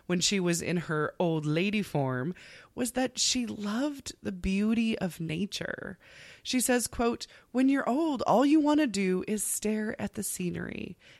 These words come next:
It never seemed so peaceful before." So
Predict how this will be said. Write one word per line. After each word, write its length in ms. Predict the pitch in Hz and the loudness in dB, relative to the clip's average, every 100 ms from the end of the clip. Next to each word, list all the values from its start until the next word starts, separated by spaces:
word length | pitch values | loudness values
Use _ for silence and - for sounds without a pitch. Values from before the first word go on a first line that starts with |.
| _ | _
It 100 | 226 | -4
never 340 | 226 233 254 262 | -2 -2 -2 -4
seemed 460 | - 233 233 233 | -4 -4 -2 -4
so 220 | - 240 | -4 -6
peaceful 720 | 233 - 269 349 - - 143 131 | -6 -4 -4 -4 -6 -4 -6 -4
before." 720 | 127 - - - - - 185 _ - - - - | -8 -8 -8 -6 -6 -8 -12 _ -20 -20 -20 -8
So 300 | - 302 294 | 0 2 2